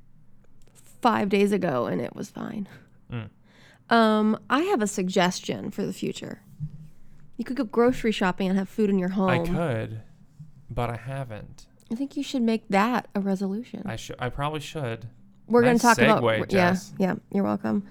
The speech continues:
Speaker 1: We're gonna talk about resolutions later in this episode. Um, so you guys might, um, notice Jessica Baisley is not on this, uh, episode, although we
Speaker 2: Oh, did we
Speaker 1: promised
Speaker 2: promise her as
Speaker 1: that.
Speaker 2: a guest? I
Speaker 1: Yes,
Speaker 2: thought it was
Speaker 1: unf-,
Speaker 2: a s-,
Speaker 1: no.
Speaker 2: possibility
Speaker 1: We
Speaker 2: that
Speaker 1: said she was gonna be on. Uh, unfortunately,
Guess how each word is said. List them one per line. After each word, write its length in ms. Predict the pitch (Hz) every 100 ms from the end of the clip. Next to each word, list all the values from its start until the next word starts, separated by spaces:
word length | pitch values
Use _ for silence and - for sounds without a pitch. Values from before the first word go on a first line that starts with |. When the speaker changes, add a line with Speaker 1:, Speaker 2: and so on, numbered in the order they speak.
| -
Speaker 1:
We're 120 | 226
gonna 80 | 240
talk 140 | 240
about 140 | 220 220
resolutions 540 | 202 190 185 185 185
later 220 | 180 180
in 80 | 180
this 160 | 185 185
episode. 420 | 185 185 185 - - - -
Um, 240 | 240 240
so 120 | - 277
you 140 | 269
guys 240 | 269 285
might, 400 | 254 254 247 254 -
um, 540 | 208 202 202 196 196 202 208
notice 500 | 214 202 202 202 -
Jessica 280 | 220 202 202
Baisley 320 | 196 202 190
is 100 | 185
not 440 | 196 196 214 - -
on 240 | 190 180
this, 440 | 180 180 185 - -
uh, 300 | 185 180 190 - - - -
episode, 460 | 196 190 190 180
although 180 | 175 180
we 140 | 175 175
Speaker 2:
Oh, 60 |
did 140 | - 139
we 80 | 240
Speaker 1:
promised 280 | 285 320 -
Speaker 2:
promise 280 | 131 156
her 80 | 202
as 300 | 170 175 180
Speaker 1:
that. 60 | 180
Speaker 2:
a 80 | 170
guest? 420 | 175 175 - -
I 20 |
Speaker 1:
Yes, 220 | 220 220 226
Speaker 2:
thought 120 | 240
it 60 | 247
was 100 | 226
Speaker 1:
unf-, 60 |
Speaker 2:
a 40 | -
s-, 260 | - - -
Speaker 1:
no. 160 | 220 220
Speaker 2:
possibility 520 | 190 113 - 107 147
Speaker 1:
We 120 | 226
Speaker 2:
that 80 | 233
Speaker 1:
said 420 | 254 247 240 -
she 160 | - 214
was 160 | 185 185
gonna 160 | 180
be 140 | 175 151
on. 180 | 95 - - - - -
Uh, 140 | 202 - 202
unfortunately, 720 | 208 - 240 240 - 208